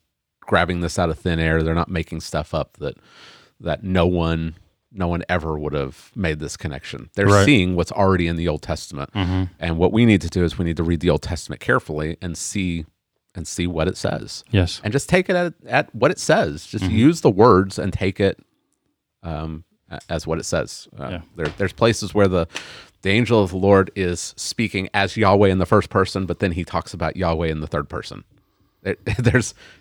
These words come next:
Speaker 1: there's things going on that if you just pay attention, maybe we'll pick up on some more of
Speaker 2: Yeah,
Speaker 1: this stuff.
Speaker 2: for sure.
Speaker 1: Right.
Speaker 2: So
Speaker 1: So
Speaker 2: thank you. Next time we'll do, uh, next Free For All Friday, we'll do,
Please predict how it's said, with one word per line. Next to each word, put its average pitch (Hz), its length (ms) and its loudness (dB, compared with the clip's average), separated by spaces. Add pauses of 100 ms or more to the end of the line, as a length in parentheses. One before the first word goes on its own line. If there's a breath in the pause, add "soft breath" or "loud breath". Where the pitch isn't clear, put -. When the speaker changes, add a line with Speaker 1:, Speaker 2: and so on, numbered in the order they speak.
Speaker 1:
there's 104 200 0
things 139 260 2
going 101 280 2
on 90 320 0
that 82 400 -2
if 87 180 -8
you 87 80 -2
just 95 200 -4
pay - 180 -2
attention, - 540 -4 (380 soft breath)
maybe 95 300 -2
we'll 85 180 0
pick - 240 -6
up - 200 -8
on 78 140 -8
some 76 180 -12
more 67 80 -6
of - 40 0
Speaker 2:
Yeah, 104 60 2
Speaker 1:
this 113 120 -2
stuff. - 180 -14
Speaker 2:
for - 160 -8
sure. 107 340 -2 (100)
Speaker 1:
Right. 65 140 -14 (1300)
Speaker 2:
So - 140 -2
Speaker 1:
So 104 40 2
Speaker 2:
thank 147 200 6
you. 117 80 4 (100)
Next 160 180 6
time 147 200 6
we'll 135 100 6
do, 123 240 6
uh, 120 60 6
next 131 180 2
Free 131 140 6
For 120 120 2
All 107 80 8
Friday, 107 340 6
we'll 101 240 6
do, 95 460 4